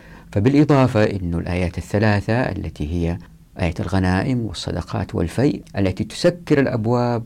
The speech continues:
للأموال التي تذهب إلى الدولة،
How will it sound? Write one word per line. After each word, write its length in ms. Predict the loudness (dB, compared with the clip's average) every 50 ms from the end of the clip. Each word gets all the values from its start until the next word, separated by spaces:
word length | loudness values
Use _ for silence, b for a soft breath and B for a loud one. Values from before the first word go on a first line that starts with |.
| -8 -6 0
للأموال 760 | 2 4 4 4 4 2 0 0 0 0 0 0 -2 -2 -4
التي 400 | -6 -6 -6 -6 -6 -6 -8 -4
تذهب 500 | 2 4 4 6 6 4 2 0 -2 -4
إلى 360 | -8 -12 -12 -12 -12 -10 -8
الدولة، 440 | -8 -2 2 4 4 4 4 2 0